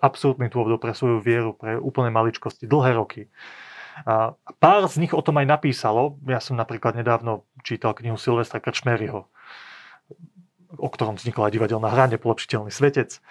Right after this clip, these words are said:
Anton Neuwirth, ďalšia osobnosť, napísal knihu Liečiť zlo láskou, veľmi silnú. A tu je potom Rudolf Dobiaš,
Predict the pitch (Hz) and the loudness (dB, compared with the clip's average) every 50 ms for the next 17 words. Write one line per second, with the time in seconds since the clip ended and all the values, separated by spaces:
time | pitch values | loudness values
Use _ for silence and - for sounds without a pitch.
0 | - - - - - - 135 143 160 139 165 156 151 156 170 151 147 131 123 - | -20 -20 -20 -14 0 4 4 4 6 4 2 2 4 4 4 4 4 2 0 -2
1 | - - - _ - 131 120 139 139 135 - - 135 123 - 139 120 123 123 117 | -10 -20 -20 _ -2 2 4 4 4 4 2 2 2 2 2 0 0 0 0 -2
2 | - - 135 123 - 127 - 131 123 - 123 147 147 143 131 123 131 127 - 135 | 0 2 0 0 2 0 0 0 0 2 2 4 4 6 6 6 4 4 2 0
3 | 110 123 135 131 131 139 147 143 - - 143 127 117 123 127 123 120 - - 139 | 2 4 6 6 6 6 6 4 2 2 2 4 4 2 0 0 0 0 2 2
4 | 143 139 127 123 117 - _ _ _ _ _ _ _ - _ _ - - - - | 2 2 0 -2 -6 -10 _ _ _ _ _ _ _ -20 _ _ -20 -20 -20 -20
5 | - - _ - - - - - - - _ _ _ _ - - 196 220 208 - | -20 -20 _ -6 0 0 0 0 0 -6 _ _ _ _ 0 2 4 4 2 2
6 | 208 - 196 190 180 175 143 147 160 160 180 175 151 135 151 156 139 127 110 101 | 2 2 2 2 2 2 0 0 2 4 4 4 4 4 2 2 2 2 0 0
7 | 95 90 - - - - | -2 -6 -10 -12 -12 -14